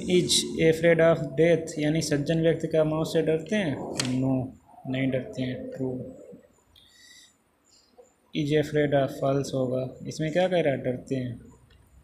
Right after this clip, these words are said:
यानी वो जो होते हैं मौत से नहीं डरते हैं, जो भी सज्जन व्यक्ति हो। He cries no ill will for anybody, यानी वह स-, सभी से प्यार करता और किसी में भी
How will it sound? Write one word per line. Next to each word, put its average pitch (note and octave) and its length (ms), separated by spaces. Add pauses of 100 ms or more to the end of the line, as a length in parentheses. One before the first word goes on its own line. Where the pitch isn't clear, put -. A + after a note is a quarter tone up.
(120)
यानी D3 120
वो C#3+ 140
जो C#3+ 180
होते C#3+ 180
हैं D#3+ 80
मौत D3 200
से D3 180
नहीं D#3 320
डरते C3+ 260
हैं, C#3 100
जो C#3+ 140
भी D3 80
सज्जन C3+ 380
व्यक्ति C3 240
हो। C3+ 60 (960)
He E3+ 220
cries E3 640
no E3+ 120
ill E3 280
will E3 260
for E3 200
anybody, C#3 420
यानी D3 380
वह D#3+ 280
स-, - 380 (1500)
सभी C#3+ 360
से D3 140
प्यार C#3+ 300
करता D3 520
और D3 220 (800)
किसी D#3+ 300
में D#3 260
भी D3 420